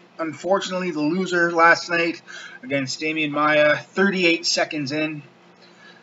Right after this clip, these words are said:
Just basically rear naked choke, and with Maia's jiu-jitsu skills, it's, yeah, it was pretty much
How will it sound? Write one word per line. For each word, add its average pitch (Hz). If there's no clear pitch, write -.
Just -
basically 147
rear 156
naked 156
choke, 175
and 135
with 147
Maia's 160
jiu-jitsu 151
skills, 156
it's, 135
yeah, 135
it 165
was 185
pretty 208
much -